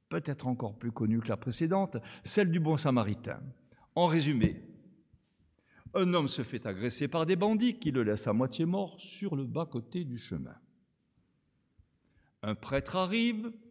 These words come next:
le voit et passe à distance. Un lévite arrive, le voit et passe à distance. Un samaritain arrive, le voit, il s'approche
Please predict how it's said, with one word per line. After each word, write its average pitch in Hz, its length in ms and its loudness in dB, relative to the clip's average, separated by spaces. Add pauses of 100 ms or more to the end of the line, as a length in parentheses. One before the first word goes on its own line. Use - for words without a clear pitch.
(200)
le 113 220 2
voit 185 640 -2 (760)
et 165 80 -2
passe 160 260 -2
à 135 60 0
distance. - 760 -6 (720)
Un 80 120 -8
lévite 165 680 2
arrive, 185 420 -2
le 151 140 2
voit 185 580 -4 (720)
et - 120 -6
passe - 260 -8
à - 60 -8
distance. - 760 -12 (960)
Un 90 120 -4
samaritain 85 840 -2 (160)
arrive, 101 460 -4 (480)
le 90 220 -6
voit, 85 680 -4 (720)
il 147 180 -4
s'approche - 960 -8